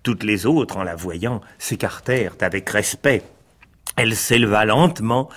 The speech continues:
dans la rouge lumière du soir, resta comme suspendue pendant quelques secondes au-dessus de sa proie, puis se laissa tomber comme une pierre.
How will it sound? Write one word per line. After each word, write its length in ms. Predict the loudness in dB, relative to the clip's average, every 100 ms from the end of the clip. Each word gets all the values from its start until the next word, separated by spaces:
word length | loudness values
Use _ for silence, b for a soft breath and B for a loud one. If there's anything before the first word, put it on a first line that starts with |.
| B -6
dans 120 | -2
la 140 | -2 -2
rouge 540 | -2 0 2 0 0
lumière 480 | -2 0 2 0 -2
du 100 | -4
soir, 720 | -6 -2 -2 -2 -6 -8 -10 B B B -2
resta 420 | 0 0 -2 -2
comme 220 | 0 -2
suspendue 840 | 0 4 4 2 2 4 4 2
pendant 300 | 0 -2 -4
quelques 400 | -2 0 0 0
secondes 500 | 0 0 2 0 2
au-dessus 400 | 2 2 0 0
de 80 | 0
sa 220 | 0 -2
proie, 400 | -2 -4 -6 -6 B B B B _
puis 120 | -4
se 140 | 0
laissa 360 | 0 0 0 -4
tomber 680 | -4 -8 -6 -6 -8 -10 -16 b b -2
comme 220 | 2 2
une 220 | 0 -2
pierre. 840 | -6 -2 -2 -2 -8 -18 -16 -16